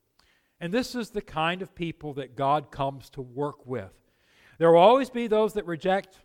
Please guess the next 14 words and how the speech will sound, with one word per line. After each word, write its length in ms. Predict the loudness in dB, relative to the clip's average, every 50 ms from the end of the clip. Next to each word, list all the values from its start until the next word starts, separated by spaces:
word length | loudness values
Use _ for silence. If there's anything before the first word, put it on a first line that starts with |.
| _ _ _ _ _
but 160 | -20 -20 -12
praise 260 | -4 -2 -2 -2 -2 -4
God, 240 | -2 -2 -2 -2
there 200 | -2 -4 -6 -4 -6
are 40 | -8
those 500 | -6 -4 -2 -2 -2 -2 -4 -6 -8 -12
that 160 | -18 -18 -18
say, 220 | -12 -8 -8 -8 -8
"Yes, 580 | -8 -6 -4 -2 -2 -2 -2 -4 -10 -20 -20 _ _ _ _ _
that's 240 | -4 -4 -4 -4 -8
exactly 600 | -16 -16 -8 -4 -2 -2 -2 -4 -6 -8 -8 -8
what 200 | -6 -8 -8 -8
I 140 | -8 -10 -12
need." 280 | -14 -16 -16 -16 -18